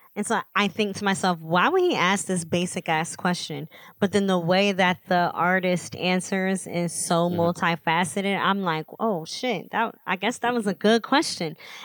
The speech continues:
Speaker 1: And I
Speaker 2: Yeah.
Speaker 1: think I like hearing about the artist because sometimes, like, sometimes they talk about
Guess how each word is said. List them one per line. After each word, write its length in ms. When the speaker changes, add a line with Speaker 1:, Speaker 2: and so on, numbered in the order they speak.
Speaker 1:
And 220
I 140
Speaker 2:
Yeah. 60
Speaker 1:
think 200
I 100
like 220
hearing 760
about 760
the 680
artist 1080
because 280
sometimes, 420
like, 180
sometimes 440
they 240
talk 300
about 480